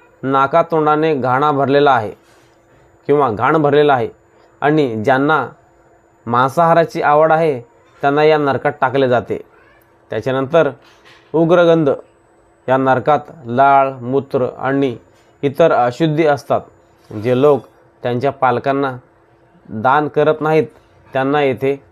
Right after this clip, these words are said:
आणले जाते आणि तिथे शिक्षा दिली जाते. त्याच्यानंतर दुर्धर हा नरक विंचूने भरलेला आहे.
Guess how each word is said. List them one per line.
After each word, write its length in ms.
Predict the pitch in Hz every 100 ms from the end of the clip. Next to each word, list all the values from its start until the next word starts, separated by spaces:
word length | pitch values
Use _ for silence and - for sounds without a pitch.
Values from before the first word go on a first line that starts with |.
| -
आणले 300 | 127 135 143
जाते 280 | 135 101 123
आणि 260 | 107 139 131
तिथे 180 | 131 151
शिक्षा 340 | 156 135 147
दिली 200 | 127 123
जाते. 340 | 113 104 101 - _ _ _ _ _ _
त्याच्यानंतर 680 | 113 107 131 123 120 156 139 123 _ _ _ 139
दुर्धर 560 | 135 151 143 160 135 - _ _ _ -
हा 100 | 127
नरक 520 | 135 143 156 147 120
विंचूने 640 | 120 131 139 131 160 165 165
भरलेला 440 | 143 135 143 156
आहे. 180 | 120